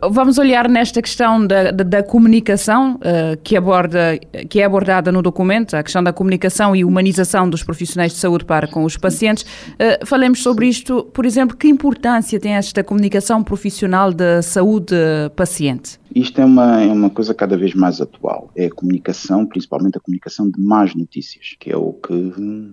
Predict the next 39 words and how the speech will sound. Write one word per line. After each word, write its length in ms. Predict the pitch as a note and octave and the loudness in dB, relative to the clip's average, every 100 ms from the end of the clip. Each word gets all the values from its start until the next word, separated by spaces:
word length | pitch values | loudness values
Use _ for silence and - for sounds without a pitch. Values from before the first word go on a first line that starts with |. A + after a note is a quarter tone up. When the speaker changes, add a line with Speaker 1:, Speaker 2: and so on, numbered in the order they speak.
| - | -20
Speaker 2:
portanto, 220 | - F2+ | -20 -10
quando 200 | - F#2+ | -4 -4
se 140 | - | -6
comunica 800 | - G2 G2+ A#2 A#2 E2 C#2 - - | -6 -4 2 2 0 -4 -6 -12 -20
que 80 | - | -10
corre, 260 | G2+ - - | -8 -8 -10
tudo 200 | G#2+ - | -10 -8
correu 220 | - G#2 | -4 -2
bem, 260 | C3 F#3+ G#3+ | 0 -4 -8
toda 200 | - E2+ | -6 -6
a 40 | F2 | -4
gente 160 | G2 | -4
está 160 | F#2+ A2 | -4 -4
feliz, 420 | - A#2 C#3 C#3+ | -6 -2 -2 -2
mesmo 280 | F#2+ G2 G#2 | 0 0 0
que 60 | G2+ | -4
a 40 | |
comunicação 520 | - G#2+ G#2 G2+ A2 | -2 -2 -2 -2 -2
seja 300 | G#2 G#2 G#2+ | -2 -2 -2
feita 280 | G2 A2 A2 | -2 -2 0
de 80 | G#2+ | 0
uma 140 | A2+ | 0
forma 520 | - A2+ A2 A2+ A2+ A2 | -2 -2 -2 -4 -6 0
lacónica, 760 | G2+ G#2+ - A2+ A#2 A#2+ A#2+ | 2 2 0 2 4 2 2
ninguém 280 | A2+ F2+ E2+ | 0 0 -2
está-se 360 | F2 G2 - G2+ | -2 -4 -4 -2
a, 40 | G#2 G#2 G#2+ A2 G#2 - _ | -2 -2 -4 -8 -14 -18 _
outra 180 | - - | -20 -6
coisa 240 | A2+ A#2+ | -2 -2
é 20 | |
quando 260 | A#2 A#2 A2 | -2 -2 -2
se 180 | - - | -4 -12
vai 140 | F#2+ | -8
dar 140 | G2+ G2+ | -6 -4
uma 140 | G#2 | -4
má 180 | G2+ G#2+ | -2 0
notícia, 520 | G2 - D2+ - - | 0 -2 -10 -16 -18
não 120 | F#2+ G2 | -10 -8
é? 160 | A#2 | -8